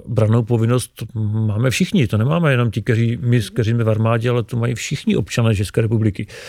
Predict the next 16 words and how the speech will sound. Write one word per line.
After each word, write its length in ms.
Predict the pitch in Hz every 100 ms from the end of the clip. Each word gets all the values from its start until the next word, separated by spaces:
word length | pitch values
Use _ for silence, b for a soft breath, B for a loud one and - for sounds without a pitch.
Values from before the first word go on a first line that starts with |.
| B B -
A 440 | 104 110 110 110 117 _ _
ta 120 | - 117
neochota 560 | 117 135 147 156 147
si 120 | -
představit, 640 | 151 110 - 107 101 - _ B B B B
že 340 | 107 110 113 120 -
v 60 |
případě 720 | - 120 - 127 127 127 123 107 b b b -
napadení 580 | 110 - 127 131 143
vlastního 400 | 127 110 - 131
státu 460 | 131 123 107 101 107
nebo 180 | 104 110
v 40 |
případě, 380 | - 110 123 117
že, 140 | 117 127
eh, 640 | - 120 117 117 120 _